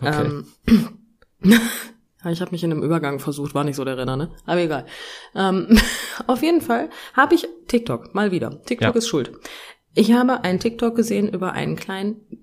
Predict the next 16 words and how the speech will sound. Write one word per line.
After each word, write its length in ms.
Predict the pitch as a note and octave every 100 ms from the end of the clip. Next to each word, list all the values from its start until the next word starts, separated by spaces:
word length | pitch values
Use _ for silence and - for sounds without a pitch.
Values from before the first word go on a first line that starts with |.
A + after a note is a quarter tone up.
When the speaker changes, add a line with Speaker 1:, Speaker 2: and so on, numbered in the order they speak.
| _
Speaker 2:
handgroßen, 880 | - F#3+ A#3 - - G3+ G3+ G#3 G#3
viereckigen, 640 | G#3+ G#3 G3+ - F#3 F3+ F3+
kleinen, 420 | E3+ D#3+ D#3+ D#3+
süßen 300 | D#3+ D#3+ D3+
Roboter, 500 | - D3 C3+ D3 - _ _ _
Speaker 1:
Mhm. 380 | A#2 G2+ A#2+ D3+ _ _ _ _ _ _ _ _ _ _ _ _ _ _ _ _
Speaker 2:
mit 240 | E3 E3
dem 160 | D#3 E3
du 80 | D3+
Fangen 380 | - E3 D3 C3
spielen 360 | - B2+ A#2+
kannst. 340 | - - - -
Also 480 | D3 D3 C#3+ - - - - - - - -
mit 160 | D3+ C3
der 120 | C3
Hand. 280 | C3+ A2